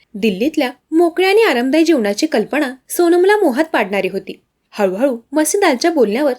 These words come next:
तिचा पूर्ण विश्वास बसू लागला. कुटुंबाची, दोन लहान मुलांची आणि पतीची जबाबदारी तिच्या मनाला टाचत होती, पण दुसरीकडे मसीदालचे प्रेम आणि स्वप्न तिला ओढून नेत होते.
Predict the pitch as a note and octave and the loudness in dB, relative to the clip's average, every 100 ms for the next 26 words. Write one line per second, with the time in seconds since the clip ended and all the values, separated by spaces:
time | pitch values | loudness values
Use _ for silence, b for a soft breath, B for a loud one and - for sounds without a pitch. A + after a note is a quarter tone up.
0 | _ D#4+ G#4+ G4 C#4 F4 E4 - D4 D#4 | _ -2 0 0 0 2 0 -2 -2 0
1 | B3+ A3 G3 - F#3 - _ _ _ _ | -2 0 -2 -2 -8 -10 _ _ _ _
2 | A3 A3 G3 G#3+ C4+ C4 C4+ C4+ C4 F4+ | -4 -2 -2 -4 -4 -6 -6 -2 2 4
3 | F4+ C4+ F4 C4+ G3+ C#4 - C4+ - C#4+ | 2 2 2 2 0 -2 -4 -8 -6 -2
4 | G4 D4 C#4 C4+ E4+ D4+ G#3+ G3+ D#4+ C4+ | 0 0 -2 0 2 2 -2 0 -2 -2
5 | C#4 E4 D#4+ G4+ D#4+ C#4+ F4 A#3+ - G3+ | -4 -2 0 0 0 0 0 -2 -2 -4
6 | G3 F#3+ F#3+ _ _ _ b b b _ | -4 -8 -12 _ _ _ b b b _
7 | A#3+ A#3+ A3 G3+ G#3 G3 A#3+ - _ D4+ | 0 2 0 -4 -4 -2 -2 -4 _ -2
8 | E4 A4 G4+ B3 C4 D#4+ D4+ C4+ _ C#4+ | 0 0 0 -2 -2 0 0 -2 _ -2
9 | G4 D4 - G3 - b b _ F#4 A4 | 0 -2 -2 -8 -8 b b _ 0 2
10 | D4 B3+ E4 A3 G3 G3 F#3+ | 2 2 2 0 -6 -6 -8